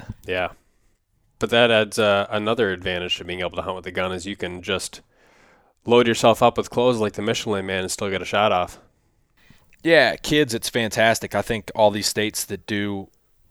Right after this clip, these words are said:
Speaker 2: I'm gonna go off on a little tangent here. All these people who complain about, like, youth seasons being, you know, in the rut or in the best part of the time to hunt and all this stuff, just get over it. I mean, we're, hunting is a dying industry,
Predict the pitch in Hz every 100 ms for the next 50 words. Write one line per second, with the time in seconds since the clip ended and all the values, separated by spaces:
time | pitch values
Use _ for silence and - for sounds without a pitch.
0 | _ - 107 107 104 101 107 104 101 -
1 | 104 98 107 104 98 - - - _ _
2 | - 120 131 135 - 131 120 113 113 90
3 | - - _ _ - 107 - 104 104 107
4 | 98 95 90 92 90 - _ 110 104 120
5 | 120 - 123 110 110 110 110 107 98 -
6 | _ 104 92 107 110 107 98 101 101 -
7 | 90 90 87 101 95 85 107 - 110 104
8 | 101 110 101 98 95 101 98 98 - 98
9 | 98 98 95 - 113 107 - - - -
10 | _ _ _ - 135 113 - 110 113 104
11 | 98 92 85 82 - 98 101 110 110 104
12 | - - 101 135 131 123 101 101 98 107
13 | 104 104 104 - 120 113